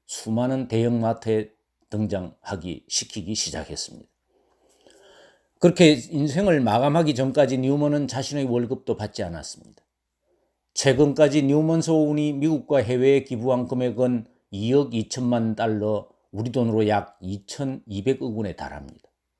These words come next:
그는 초현실적 기업 모델이라거나 혁신적인 사회적 기업을 창시한 기업인으로 평가를 받고 있습니다. 뉴먼은 바로 자신의 아픔과 관련이 있는 곳에 기부를 한 사람입니다.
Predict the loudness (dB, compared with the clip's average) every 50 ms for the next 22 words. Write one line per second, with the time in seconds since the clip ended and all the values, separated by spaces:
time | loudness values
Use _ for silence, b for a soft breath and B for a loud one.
0 | _ _ _ _ _ _ _ _ _ _ _ _ _ _ _ _ 2 4 4 4
1 | 4 2 0 -2 -6 -10 -6 0 2 2 4 4 2 0 -4 -10 -12 -8 -6 -4
2 | -4 -4 -4 -6 -4 -2 -2 -2 -2 -2 0 2 2 2 2 0 -2 0 2 2
3 | 2 2 2 2 0 0 0 -4 -12 -12 -8 -6 -4 -2 -2 -2 -2 -2 -2 -4
4 | -4 -6 -8 b b b b b b b -10 -10 -10 -8 -6 -4 -2 0 0 0
5 | 0 0 0 -2 -2 -4 -4 -2 0 0 0 0 -2 -4 0 0 0 0 0 -2
6 | -4 -4 -6 -4 -6 -4 -4 -4 -4 -2 -2 -4 -8 _ -4 -2 0 0 -2 -4
7 | -4 -4 -4 -2 -2 -2 -2 -4 -6 -10 -12 -12 -12 -8 -6 -6 -6 -6 -8 -12
8 | -12 -12 -12 -14 -12 -12 -14 -16 -16 -20 -20 -20 -20 _ _ _ _ _ _ _
9 | _ _ _ _ _ _ _ _ _ _ _ -4 0 2 4 4 4 4 4 2
10 | 2 0 -2 -6 -12 _ _ _ _ _ -4 -2 0 2 2 2 0 -2 -2 -4
11 | -6 -4 -4 -4 -4 -2 0 0 0 0 -2 -4 -6 -4 -2 2 2 2 2 2
12 | 0 0 2 0 2 2 2 2 0 0 0 -2 -2 -2 -2 -2 -2 -2 -4 -6
13 | -8 -6 -4 -4 -4 -4 -6 -6 -8 -8 -10 -10 -12 -12 -12 -14 -18 -20